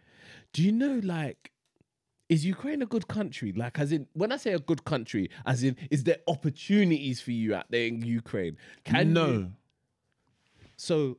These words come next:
Speaker 1: all right.
Speaker 2: They're
Speaker 1: There's
Speaker 2: there
Speaker 1: not
Speaker 2: to study because university is ten times cheaper over there.
Speaker 1: Oh, swear, swear.
Speaker 2: Mm.
Speaker 1: Okay, cool. So they're there to study now. You're there.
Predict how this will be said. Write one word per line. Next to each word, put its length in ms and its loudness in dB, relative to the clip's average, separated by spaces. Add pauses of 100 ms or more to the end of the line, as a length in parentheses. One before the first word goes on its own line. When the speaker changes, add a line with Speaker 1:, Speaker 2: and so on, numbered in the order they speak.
Speaker 1:
all 80 0
right. 160 -4 (280)
Speaker 2:
They're 180 2
Speaker 1:
There's 60 0
Speaker 2:
there 100 4
Speaker 1:
not 80 0
Speaker 2:
to 100 4
study 540 2 (560)
because 320 2
university 480 4
is 80 2
ten 260 2
times 300 2
cheaper 340 2
over 300 -2
there. 240 -12 (240)
Speaker 1:
Oh, 200 0
swear, 400 0
swear. 340 -4 (120)
Speaker 2:
Mm. 200 2 (160)
Speaker 1:
Okay, 320 -2
cool. 260 -4
So 200 0
they're 180 2
there 160 0
to 180 -6
study 460 -6
now. 320 -10 (400)
You're 300 2
there. 300 2